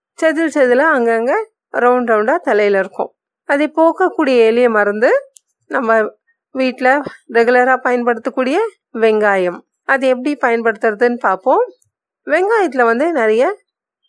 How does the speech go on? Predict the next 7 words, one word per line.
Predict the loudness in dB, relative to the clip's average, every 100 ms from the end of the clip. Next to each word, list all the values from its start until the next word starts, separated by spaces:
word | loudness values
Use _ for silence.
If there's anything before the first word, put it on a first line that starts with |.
| _ -8
விட்டமின்ஸ் | -6 -2 0 0 -2
இருக்கு, | -4 -2 -2
விட்டமின் | -2 -2 -2
சி | -2 -2
இருக்கு, | -2 -2 0 0
மினரல்ஸ் | 0 0 2 0 0
இருக்கு, | -4 -4 -2 -2